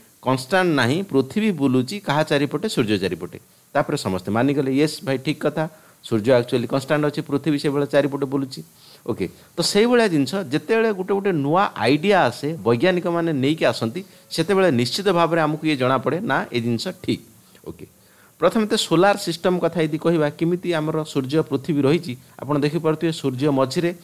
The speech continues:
ଚାରିପଟର ବାକି ଗ୍ରହ ରହିଛନ୍ତି। କ'ଣ କ'ଣ? ବୁଧ, ଶୁକ୍ର, ପୃଥିବୀ, ମଙ୍ଗଳ, ବୃହସ୍ପତି, ଶନି, ୟୁରେନସ୍, ନେପଚ୍ୟୁନ୍, ସାତଟା ରହିଛନ୍ତି। ଠିକ୍ ଅଛି, ତ ଯଦି ଆମେ ତାକୁ ଇଂଲିଶରେ କହିବା, ମର୍କୁରୀ, ଭେନସ୍, ଆର୍ଥ, ସନ୍, ମାର୍ସ, ଜୁପିଟର, ୟୁରାନସ୍, ଇଏ ସାରେ ଅଛନ୍ତି ଆପଣଙ୍କର,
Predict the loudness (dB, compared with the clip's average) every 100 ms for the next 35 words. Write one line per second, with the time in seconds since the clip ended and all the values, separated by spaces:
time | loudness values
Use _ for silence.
0 | -20 _ 0 4 4 4 0 0 -2 0
1 | 0 -2 -6 -4 0 0 4 2 4 0
2 | -4 -8 0 0 0 -4 -6 -16 _ -2
3 | 2 2 0 -2 -2 0 -2 -2 -2 2
4 | 2 2 -2 -4 -8 -6 -4 -2 0 2
5 | 0 0 -4 -6 -12 -14 -6 -4 -2 -2
6 | -2 -4 -8 -14 -18 -20 -20 -12 -6 -6
7 | -8 -14 -18 -2 0 2 2 4 2 0
8 | -2 -4 -2 0 2 2 0 2 2 2
9 | -2 -14 _ 2 2 2 0 -2 -4 -6
10 | 0 2 2 2 -2 2 2 2 -2 -4
11 | 0 0 -2 0 2 2 -2 -4 -4 -2
12 | -2 0 0 0 2 0 -2 -6 -6 -2
13 | 0 0 0 -2 -2 -2 0 0 -2 -4